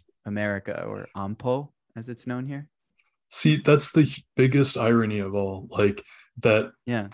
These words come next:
Speaker 1: so it
Speaker 2: even
Speaker 1: doesn't mean
Speaker 2: though
Speaker 1: anything.
Speaker 2: communists are basically internationalist right? If you're not, it's, it's a major problem <laughs>
Speaker 1: Oh,
Speaker 2: for your
Speaker 1: yeah.
Speaker 2: communist party.
Speaker 1: Not
Speaker 2: But,
Speaker 1: the
Speaker 2: like,
Speaker 1: J C P.
Speaker 2: <laughs> but, like,
Speaker 1: God.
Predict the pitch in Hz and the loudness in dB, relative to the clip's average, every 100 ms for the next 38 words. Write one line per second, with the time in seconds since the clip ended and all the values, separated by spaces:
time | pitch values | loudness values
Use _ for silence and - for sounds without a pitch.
0 | _ - 120 135 135 160 120 117 117 120 | _ -16 0 4 8 8 8 8 6 4
1 | 120 117 120 107 104 - - 110 95 104 | 2 6 6 4 0 -2 -4 -4 0 0
2 | 101 107 101 104 98 101 - - 117 117 | 2 -2 -2 -4 -2 -6 -10 -2 0 0
3 | 104 98 98 - 101 98 98 - - - | 0 -2 -2 -2 -4 -2 -2 -4 -8 -18
4 | _ _ - 107 95 101 101 113 110 104 | _ _ -8 -2 0 0 2 0 2 4
5 | 107 107 107 120 101 - - 120 113 120 | 6 4 2 -4 -2 -4 -4 -4 -2 -2
6 | 98 95 - - 101 - - - - 107 | -2 -4 -6 -2 -2 -2 -2 2 2 4
7 | 123 113 107 101 101 101 95 - 117 107 | 4 6 4 2 2 2 -2 2 2 4
8 | 117 117 117 127 143 139 120 113 113 113 | 4 4 6 6 8 6 6 4 2 -4
9 | 110 113 101 98 - _ - - - - | 0 0 0 -2 -8 _ -8 -8 -16 -14
10 | - - 170 - 156 135 101 101 98 95 | -14 4 6 8 6 6 -2 -6 -6 -8
11 | 101 | -10